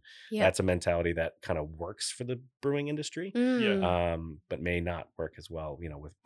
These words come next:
Speaker 2: with restaurants. Just
Speaker 1: Mm.
Speaker 2: is just
Speaker 3: True.
Speaker 2: harder to kinda manage that and the expectations. So, you know, from our standpoint, our, our goals are as Ragged Island is to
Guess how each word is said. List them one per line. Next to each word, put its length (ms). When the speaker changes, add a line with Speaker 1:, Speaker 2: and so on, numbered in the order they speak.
Speaker 2:
with 180
restaurants. 540
Just 240
Speaker 1:
Mm. 20
Speaker 2:
is 220
just 180
Speaker 3:
True. 160
Speaker 2:
harder 480
to 320
kinda 160
manage 460
that 340
and 140
the 60
expectations. 680
So, 120
you 60
know, 80
from 300
our 160
standpoint, 580
our, 300
our 140
goals 340
are 340
as 160
Ragged 240
Island 380
is 300
to 420